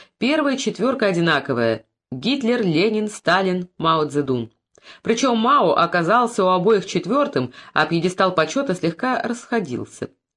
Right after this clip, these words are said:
Попали в общий список и Фидель Кастро, и Ким Ир Сен. Словом, вся история двадцатого века в лицах.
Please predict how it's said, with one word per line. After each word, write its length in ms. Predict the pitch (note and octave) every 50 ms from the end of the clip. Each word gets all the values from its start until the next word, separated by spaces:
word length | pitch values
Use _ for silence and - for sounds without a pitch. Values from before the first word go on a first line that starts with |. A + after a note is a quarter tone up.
| _
Попали 640 | - B2 C#3+ D#3 - B3 C#4 D4 C#4 C#4 C4+ C#4 C#4 - _ _ _ -
в 120 | D3 D3+
общий 280 | A3+ A#3+ A#3+ - G#3 F#3+
список 400 | - - A3 A#3 - G3+ F3+ -
и 40 |
Фидель 320 | F3+ - F3+ D#3+ D#3+ D3+ D3+
Кастро, 600 | - D#3+ E3+ G3 G3+ F#3 - - D#3 D#3+ D#3+ D#3+ _ _ _ _ _ _ _ _
и 160 | - F3 F#3
Ким 340 | - - - - A#3+ A#3+ G#3
Ир 120 | F3+ E3 E3
Сен. 580 | - - - - D3+ E3+ G3+ G3+ F#3+ F#3+ F#3 - _ _ _ _ _ _ _
Словом, 480 | - - B3 C#4+ D4+ C#4+ C#4 C#4 B3+
вся 340 | - - - C4 C4 C#4 C#4+
история 460 | C4+ C#4 - - A#3 A#3 A#3 A#3 A3
двадцатого 520 | F#3 F3 F#3 F3+ - G3 F#3+ F#3 F3+ D#3+ E3+
века 300 | E3 F#3+ G#3 G#3 F3+ E3+
в 40 | D#3+
лицах. 580 | D#3 D3 D3 - - - - A#2+ - - _